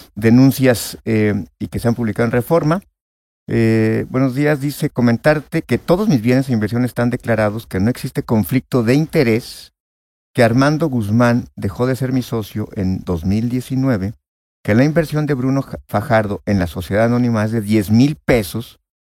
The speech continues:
los cuales puede cubrir de un sueldo neto de cincuenta mil mensuales, también declarada por él en la inversión. Esa sociedad que se llama Operadora Turística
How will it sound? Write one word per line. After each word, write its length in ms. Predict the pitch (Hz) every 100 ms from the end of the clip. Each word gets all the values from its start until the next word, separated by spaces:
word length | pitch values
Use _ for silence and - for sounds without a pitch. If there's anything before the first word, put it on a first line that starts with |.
| -
los 160 | 98 -
cuales 300 | 113 123 120
puede 280 | 123 123 127
cubrir 380 | 107 101 110
de 120 | 110 110
un 140 | 123
sueldo 360 | - 120 117 117
neto 300 | 110 - 110
de 80 |
cincuenta 500 | 92 92 92 90 90
mil 220 | 92 101 107
mensuales, 640 | 107 101 143 110 98 - _ _ _ _ _ -
también 400 | 98 101 104 110
declarada 480 | 110 104 98 104
por 200 | 107 92
él 260 | 95 101 -
en 140 | 101 90
la 80 | 87
inversión. 680 | 87 87 - 135 147 107 - - _ _ - _
Esa 240 | - 143 180
sociedad 500 | 165 151 156 139 139
que 140 | -
se 160 | - 107
llama 260 | 120 131 80
Operadora 520 | 120 - 104 113 127
Turística 720 | - 113 123 - 135 - 127